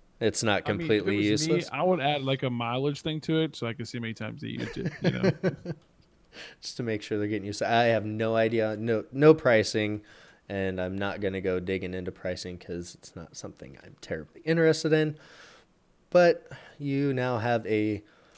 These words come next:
Speaker 1: option to get a shit ticket butler, should you choose. <laughs> I personally wouldn't, uh, but I, I could see a use case, I guess, with, you know, maybe somebody that's not super mobile. You know, it'd be a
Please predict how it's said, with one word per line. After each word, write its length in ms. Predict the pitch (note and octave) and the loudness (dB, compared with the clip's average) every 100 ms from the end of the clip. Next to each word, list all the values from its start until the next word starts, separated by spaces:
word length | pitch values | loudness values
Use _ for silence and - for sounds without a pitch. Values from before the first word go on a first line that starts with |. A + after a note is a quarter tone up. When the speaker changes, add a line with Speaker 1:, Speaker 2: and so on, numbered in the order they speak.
| _ - | _ 4
Speaker 1:
option 420 | A#2 - B2 A2 | 4 4 0 0
to 160 | - A2+ | 0 2
get 200 | A2 - | 2 2
a 120 | G2+ | 0
shit 260 | F#2+ - - | 0 -2 -4
ticket 280 | - - E2+ E2+ - - | -6 -6 -8 -12 -10 0
butler, 400 | E3+ - G#2+ - _ _ | 0 2 -2 -2 _ _
should 340 | - - A2+ G#2 | -10 -2 -2 0
you 160 | G#2+ | 0
choose. 460 | G2+ F#3 G3 G3 - _ _ - - - - _ | 2 4 4 2 -2 _ _ -20 -20 -20 -20 _
<laughs> 480 | _ _ _ _ - - - - | _ _ _ _ -2 4 6 6
I 400 | D3 - F3+ - E3 | 4 4 2 0 0
personally 420 | D#3+ D3+ D#3 D3 | 2 2 0 -2
wouldn't, 240 | C#3 C#3+ B2 | 0 -2 0
uh, 80 | |
but 260 | B2+ B2+ B2 C#3 | 0 0 0 2
I, 160 | C3+ C3 | 2 4
I 100 | D3+ | 2
could 180 | D3+ D3+ | 4 0
see 180 | - C3 | 2 0
a 160 | A#2 | 2
use 160 | A2+ G#2+ | 2 2
case, 340 | - A2 G#2+ | 0 0 0
I 100 | G#2 | -2
guess, 280 | G#2 G2+ - | 2 0 0
with, 340 | G#2 F#2+ - - _ _ _ _ _ - | 2 2 0 -18 _ _ _ _ _ -14
you 100 | G2 | -12
know, 100 | F#2+ | -4
maybe 280 | F#2+ G2+ G#2 | 0 2 2
somebody 340 | - G2+ G2 | -2 0 2
that's 200 | F#2+ - | 0 0
not 260 | G#2 F#2+ - | -2 -2 -2
super 340 | - G#2+ - | -4 -4 -2
mobile. 500 | G2 G2 G2 F#2+ - - - - - - - - _ _ _ - | -2 0 2 0 0 -20 -20 -20 -20 -20 -20 -20 _ _ _ -12
You 100 | A#2 | -8
know, 40 | |
it'd 120 | F#2+ F#2 | -6 -4
be 180 | F#2 | -4
a 60 | F2+ | -4